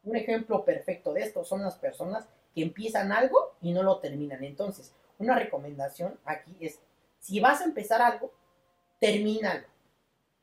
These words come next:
Entonces, ahora,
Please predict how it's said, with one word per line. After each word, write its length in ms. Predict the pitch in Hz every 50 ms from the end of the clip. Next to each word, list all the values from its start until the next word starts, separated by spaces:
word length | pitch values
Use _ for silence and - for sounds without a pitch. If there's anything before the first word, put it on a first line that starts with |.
| _ _ _ _ _ _ _ _ _ _ _ _ _ _ _ _ _ _ _ _ _ _ _ _ _ _ _ _ _ _ _ _ _ _ _ _ _ _ _ -
Entonces, 520 | 160 160 - 190 185 180 185 - - -
ahora, 300 | 135 151 165 156 - -